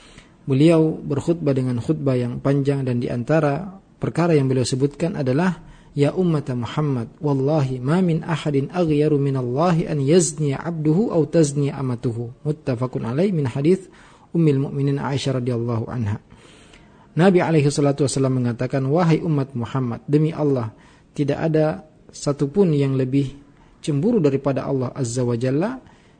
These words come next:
jika hambanya, hamba laki-lakinya atau hamba wanitanya berzina." Hadis riwayat Bukhari dan Muslim dari hadis Aisyah radhiyallahu anha. Dan ini adalah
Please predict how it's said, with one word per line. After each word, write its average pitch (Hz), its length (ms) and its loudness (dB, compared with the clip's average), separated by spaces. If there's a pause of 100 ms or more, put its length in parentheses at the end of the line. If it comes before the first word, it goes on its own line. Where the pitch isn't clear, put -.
(140)
jika 147 560 0 (160)
hambanya, 143 680 -2 (320)
hamba 135 280 0
laki-lakinya 139 680 0
atau 160 240 -4
hamba 139 560 -2
wanitanya 131 480 -2
berzina." 107 440 -4 (920)
Hadis 151 240 4
riwayat 143 200 2
Bukhari 143 340 2
dan 143 260 -6
Muslim 175 400 0
dari 135 160 2
hadis 135 480 0 (160)
Aisyah 151 400 -2
radhiyallahu 120 480 -2
anha. 110 320 -6 (560)
Dan 143 160 0
ini 175 240 2
adalah 147 480 2